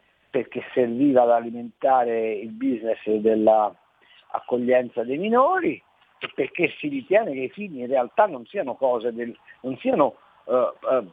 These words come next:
patrimonio della famiglia, ma debbano essere patrimonio dello Stato, ma questa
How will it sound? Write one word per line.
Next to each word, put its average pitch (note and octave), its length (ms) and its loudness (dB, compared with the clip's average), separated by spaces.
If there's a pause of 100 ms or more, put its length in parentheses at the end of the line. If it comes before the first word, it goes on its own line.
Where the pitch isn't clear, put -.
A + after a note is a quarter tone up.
patrimonio C#3+ 760 0
della B2 200 -6
famiglia, G#3 600 -6
ma B2+ 160 -4
debbano B2+ 420 -2
essere C3+ 260 -4
patrimonio A#2 540 -4
dello A#2+ 160 -4
Stato, - 320 2
ma A#2+ 120 2
questa - 360 0